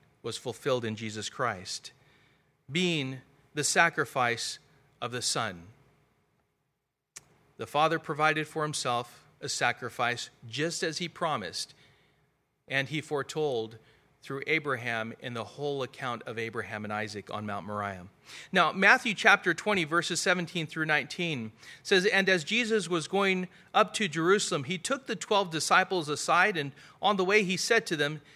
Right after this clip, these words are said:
'See, we are going up to Jerusalem, and the Son of Man will be delivered over to the chief priests and the se-, and the scribes, and they will condemn him to death and deliver him over to the Gentiles to be mocked and flogged and crucified.' And he will be raised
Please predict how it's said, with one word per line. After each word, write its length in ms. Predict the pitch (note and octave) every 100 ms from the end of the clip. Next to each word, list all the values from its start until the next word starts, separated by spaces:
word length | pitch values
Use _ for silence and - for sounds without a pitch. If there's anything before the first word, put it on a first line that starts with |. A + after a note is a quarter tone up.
| -
'See, 420 | - - A3+ A3+ - _
we 160 | G3 G3+
are 100 | F#3
going 320 | D#3+ G#3+ A#3
up 140 | G3 -
to 100 | F3+
Jerusalem, 540 | D#3 D#3+ G#3 - D#3
and 80 | E3
the 60 |
Son 220 | F3+ B3 C4+
of 100 | G3
Man 240 | G3+ G#3
will 100 | F3+
be 140 | D#3
delivered 420 | D3 D3+ F3+ E3+ D#3
over 380 | F3+ E3 D3
to 140 | C3 E3+
the 100 | D3
chief 320 | - F#3 -
priests 500 | - F3 B2 - - - - - -
and 220 | E3 F3
the 80 | E3+
se-, 220 | - A#3
and 160 | G3 F#3
the 60 | F3
scribes, 580 | - G#3 E3 B2+ B2+ - - - -
and 140 | F3+
they 80 | F#3+
will 140 | G3
condemn 480 | F#3+ G#3+ F#3+ A3 B3+
him 280 | G3 G#3 G3+
to 140 | - E3+
death 380 | C3+ F3+ F#3+
and 180 | F#3+ D#3
deliver 420 | C#3 C#3+ F3+ G3+
him 260 | F#3+ G3 F3+
over 600 | - G3 F#3+ C#3 B2+ C3+ -
to 100 | -
the 120 | D3+
Gentiles 540 | C#3+ F3+ F#3 E3 C#3 C3
to 100 | E3+
be 160 | D#3+ F3
mocked 400 | F3 F#3 D3+ C#3
and 120 | B2+
flogged 400 | - F#3 E3 C3+
and 140 | C3
crucified.' 680 | - A#3 - E3+ A#2 F2 - _ - - - _
And 160 | C3 B2+
he 140 | F3+
will 160 | F3+ E3+
be 160 | E3
raised 440 | D3+ E3 D#3 C3